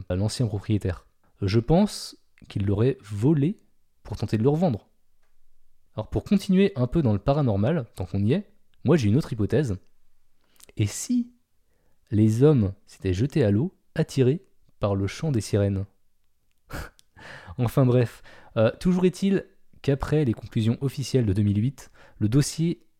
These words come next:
n'a jamais été réouvert. Jenny Batten, la veuve de Derek, a mis en vente le bateau la même année pour deux cent vingt-cinq mille dollars pour tourner la page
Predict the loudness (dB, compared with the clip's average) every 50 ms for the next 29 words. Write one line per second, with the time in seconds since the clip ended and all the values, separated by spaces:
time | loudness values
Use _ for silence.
0 | -6 -2 2 2 2 2 0 -2 0 2 2 4 4 2 0 0 -2 -6 -2 -2
1 | -2 -2 -2 0 2 2 4 4 4 4 2 2 0 -4 -12 -20 -20 -20 -20 -20
2 | -20 -20 -20 -20 -20 -20 _ _ -12 -10 -6 0 2 2 2 4 4 2 0 2
3 | 2 2 2 4 2 0 -2 -4 _ _ _ -4 2 2 2 4 4 4 4 4
4 | 2 -2 -8 -12 -6 -2 -2 2 4 4 4 4 2 0 -4 -12 -6 -2 0 2
5 | 4 4 2 2 2 -2 -2 0 -2 0 2 2 0 2 0 -2 -2 -2 -2 -2
6 | 0 2 4 4 4 4 4 4 4 2 0 0 -2 -4 0 0 -2 0 0 -2
7 | 0 0 0 -2 -2 0 0 0 2 0 0 2 2 2 2 4 2 0 -4 -6
8 | -14 -14 -10 -2 2 2 4 4 4 2 2 2 2 2 0 -4